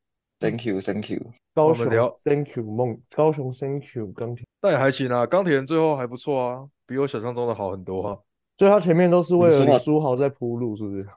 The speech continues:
Speaker 1: 林书豪太扯了吧？
Speaker 2: 对啊。
Speaker 1: 他竟然钢铁人直接变成联盟最强，应该吧？那个战绩。
Speaker 3: 胜率八成啊。
Speaker 1: 只是前面输，
Speaker 2: 对啊。
Speaker 1: 只是前面输太多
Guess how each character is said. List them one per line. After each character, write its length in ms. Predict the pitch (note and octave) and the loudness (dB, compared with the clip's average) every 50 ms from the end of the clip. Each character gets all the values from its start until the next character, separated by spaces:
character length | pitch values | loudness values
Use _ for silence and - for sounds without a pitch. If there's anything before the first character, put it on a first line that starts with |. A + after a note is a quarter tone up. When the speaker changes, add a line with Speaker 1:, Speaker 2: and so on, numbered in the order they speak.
| _ _ _ _ _ _ _ _ _ _ _ | _ _ _ _ _ _ _ _ _ _ _
Speaker 1:
林 120 | - C3 D3 | -2 -2 0
书 160 | D3 F3+ F#3 | 4 4 6
豪 80 | E3+ D#3 | 6 6
太 160 | E3+ F#3 D#3+ | 4 2 -2
扯 320 | - - - - - B2 | -2 -2 -4 -4 -4 -4
了 180 | - G1+ - - | -4 -4 -4 -6
吧？ 240 | - F2+ - - - _ _ _ _ _ _ _ _ _ _ | -6 -8 -10 -12 -14 _ _ _ _ _ _ _ _ _ _
Speaker 2:
对 160 | - C3+ A#2 G#2+ | -2 0 0 0
啊。 100 | G#2 G#2+ - _ _ _ | 0 -4 -8 _ _ _
Speaker 1:
他 160 | _ - D#3+ D3+ | _ -6 -6 -2
竟 140 | C#3+ D#3+ | 0 2
然 120 | C3+ A#2 A2+ | 2 2 2
钢 180 | G#2+ C3+ C#3+ | 0 -2 0
铁 160 | C3 C3 G#2 G2 | 0 0 0 0
人 80 | G2+ | 0
直 80 | G2 G#2 | 0 0
接 80 | A2+ | 0
变 200 | A#2 A2+ A#2 A#2 | 0 0 -2 -2
成 320 | A2+ A2 F2+ F#2 F#2+ - - _ _ _ _ _ _ _ _ _ _ _ _ _ _ _ | -2 -4 -6 -8 -8 -10 -14 _ _ _ _ _ _ _ _ _ _ _ _ _ _ _
联 160 | _ G2 G2+ G2 | _ -6 -4 -4
盟 180 | G2+ G#2+ G#2 G2+ _ _ _ | -4 -4 -6 -8 _ _ _
最 180 | - A2+ G#2 F#2 | 0 0 0 0
强， 180 | - - - - _ _ _ _ _ | 0 -6 -12 -16 _ _ _ _ _
应 120 | - G2+ | -8 -2
该 160 | F#2+ G2+ G2 | 0 2 2
吧？ 180 | F2+ F2 - - _ _ _ | 2 0 -2 -4 _ _ _
那 120 | - A#2+ | -6 -6
个 40 | A2+ | -4
战 200 | A2 - A2+ A2 | -2 -2 -2 -2
绩。 260 | G2+ G#2 G2+ G2+ A2+ _ _ _ _ _ _ _ _ _ _ | -4 -6 -8 -8 -8 _ _ _ _ _ _ _ _ _ _
Speaker 3:
胜 260 | - - - D3+ C3+ B2 | -10 0 2 2 2 2
率 140 | C3 C3 | 0 0
八 200 | B2 - B2+ A#2 | 0 2 2 4
成 0 | |
啊。 60 | A#2+ B2+ | 4 4
Speaker 1:
只 60 | F#2 | 2
是 0 | |
前 40 | G#2+ | 2
面 100 | A2 - | 0 -2
输， 240 | - G2 F2+ F2 - _ _ _ _ _ _ _ _ _ _ - | -2 -6 -10 -10 -16 _ _ _ _ _ _ _ _ _ _ -2
Speaker 2:
对 140 | D3 C3+ | 0 2
啊。 40 | B2 | 2
Speaker 1:
只 60 | A#2 | 2
是 60 | C3 C3+ | 0 2
前 120 | - A#2 | 2 2
面 160 | A2+ C3 B2+ | 2 2 2
输 140 | A#2+ A#2+ A#2 | 2 0 0
太 160 | C3 B2+ A2 | 2 2 2
多 340 | G#2 F2+ F#2 G2 G#2 A2 G#2 | 2 0 0 -2 -2 -2 -6